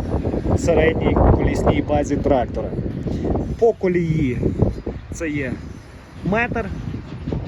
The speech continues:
і метр десять в широкому положенні. Отакий цікавий трактор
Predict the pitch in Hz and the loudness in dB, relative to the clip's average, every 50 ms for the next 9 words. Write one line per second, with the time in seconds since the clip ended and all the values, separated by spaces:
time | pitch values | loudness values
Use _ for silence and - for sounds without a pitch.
0 | - - - - - - - - - - - - - - - - - - 214 214 | -8 -10 -10 -10 -12 -12 -14 -16 -16 -18 -16 -16 -16 -14 -12 -12 -8 -6 -4 -2
1 | 185 180 180 165 156 151 - - 170 175 180 175 151 - - - - - - - | -2 -2 -2 -2 -2 -2 0 0 0 0 0 -2 -2 -2 -2 -4 -4 -8 -10 -8
2 | 147 135 143 151 147 147 139 131 123 - - 123 120 - - - - 123 120 113 | -6 -4 -4 -4 -4 -4 -2 0 0 -2 -2 -6 -8 -8 -8 -4 -4 -4 -4 -4
3 | 107 101 - - - - - - - - - - - - - - - - - - | -8 -8 -12 -12 -14 -14 -14 -14 -16 -16 -16 -16 -18 -18 -20 -20 -20 -20 -18 -18
4 | - - - - - - - - - - - 147 135 156 151 156 160 143 - - | -16 -16 -16 -16 -16 -14 -14 -12 -10 -8 -8 -6 -6 -4 -4 -2 -2 -2 -2 -4
5 | 143 139 151 139 143 151 - 190 208 208 202 - 185 160 | -4 -2 -2 0 0 -2 -2 -2 -2 -2 -2 -2 -4 -6